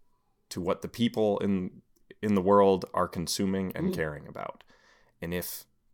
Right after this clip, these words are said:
Speaker 1: today or tomorrow or the next day, when, whenever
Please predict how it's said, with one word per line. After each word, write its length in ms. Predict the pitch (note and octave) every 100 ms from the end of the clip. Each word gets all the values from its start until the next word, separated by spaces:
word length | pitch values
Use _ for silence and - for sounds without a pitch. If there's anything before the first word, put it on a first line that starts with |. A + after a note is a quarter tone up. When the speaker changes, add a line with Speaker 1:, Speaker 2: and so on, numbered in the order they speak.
| _ _ _ _
Speaker 1:
today 440 | - G2 B2+ C#3 C3
or 80 | -
tomorrow 420 | - G2 A#2 A#2
or 100 | G#2
the 80 | F#2
next 280 | G2+ - -
day, 340 | E2 E2 E2 -
when, 200 | G2+ -
whenever 540 | G2+ G#2 A2 B2+ A#2+